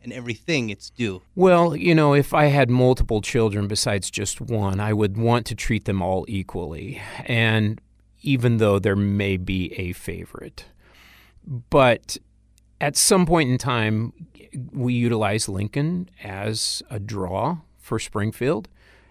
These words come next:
Speaker 2: It's a very important part of our state and our nation's history. But through Lincoln's work, we can even highlight other individuals who worked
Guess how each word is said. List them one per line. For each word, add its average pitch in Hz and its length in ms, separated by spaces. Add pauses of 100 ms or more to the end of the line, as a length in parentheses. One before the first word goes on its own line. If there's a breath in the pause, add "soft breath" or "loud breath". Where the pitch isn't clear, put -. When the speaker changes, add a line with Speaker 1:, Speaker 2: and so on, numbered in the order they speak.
(120)
Speaker 2:
It's - 440
a 104 140
very 110 500
important 104 480
part 104 380
of 104 180
our 101 240
state 110 560
and 110 160
our 98 100
nation's 92 540
history. 160 580 (680 soft breath)
But 123 420 (200)
through 143 600
Lincoln's 135 420
work, 113 540
we 123 160
can 120 220
even 131 260
highlight 123 540
other 139 240
individuals 120 760 (540 soft breath)
who 156 180
worked 139 600